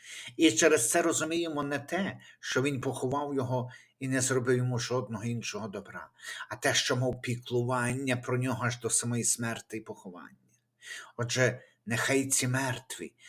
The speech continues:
тобто невіруючі, поховають свого мерця, тобто твого батька. А оскільки ти увірував, то як мій учень проповідує Євангеліє Боже.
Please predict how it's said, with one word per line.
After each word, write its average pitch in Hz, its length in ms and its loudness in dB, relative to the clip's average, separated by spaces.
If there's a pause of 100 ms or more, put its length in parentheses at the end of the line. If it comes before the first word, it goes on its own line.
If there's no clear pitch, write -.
(160)
тобто - 360 -6
невіруючі, 135 1120 0 (240)
поховають 135 640 -2
свого 104 280 -2
мерця, 98 600 -2 (460)
тобто 110 280 -4
твого 110 300 -4
батька. - 640 -10 (480)
А 113 100 2
оскільки 131 640 2
ти - 180 0
увірував, 131 960 2 (300)
то 127 100 0
як 135 300 6
мій 143 440 -2
учень 160 540 0
проповідує 156 800 2
Євангеліє 156 600 2
Боже. - 480 -10